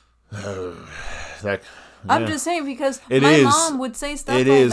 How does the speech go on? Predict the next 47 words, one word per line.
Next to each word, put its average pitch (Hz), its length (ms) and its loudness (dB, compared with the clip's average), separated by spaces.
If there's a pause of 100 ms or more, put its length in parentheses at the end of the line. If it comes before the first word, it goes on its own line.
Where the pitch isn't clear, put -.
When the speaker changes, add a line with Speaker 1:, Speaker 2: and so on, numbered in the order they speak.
Speaker 2:
that. - 100 -10
Speaker 1:
'cause, 113 220 -4
like, 107 240 0
yeah, 113 300 -2
some, 120 360 -2
some 113 240 -4
focus 107 320 -2
on 104 140 -2
Virgin 101 280 -2
Mary, 101 280 -2
some 98 180 -8
focus 98 300 -6
on 92 120 -6
Jesus, 92 380 -6 (180)
some 113 180 -6
focus 107 200 0
on 92 140 -6
God, 104 320 2 (120)
some 117 220 -4
are 117 60 0
like, 104 160 -2
they're 113 140 2
all 107 120 2
the 101 60 -4
same 98 200 -8
thing. 107 240 -6 (140)
Like, 101 160 -4
there's 104 160 -4
so 107 320 -2
many, 95 300 -8
Speaker 2:
M-, - 160 -10
my, 254 200 -2
Speaker 1:
but - 160 -8
Speaker 2:
yeah, 294 200 -4
there, 254 340 -8
my 233 220 -8
mom 262 320 -6
would 226 180 -12
say 214 240 -10
stuff 208 360 -10
like, 190 380 -10
"Oh 269 240 -4
no, 262 320 -6
it's 220 160 -10
raining 254 440 -10
really 269 200 -10
bad. 226 420 -8